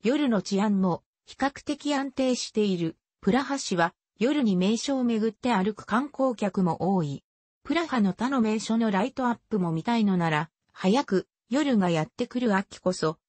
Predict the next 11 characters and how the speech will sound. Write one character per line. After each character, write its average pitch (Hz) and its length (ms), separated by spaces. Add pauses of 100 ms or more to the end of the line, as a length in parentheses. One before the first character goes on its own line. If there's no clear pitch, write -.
(140)
観 240 260
光 277 280
に 262 120
ふ - 120
さ - 180
わ 220 100
し 196 220
い。 - 1000 (140)
楽 226 260
し - 160
く、 196 220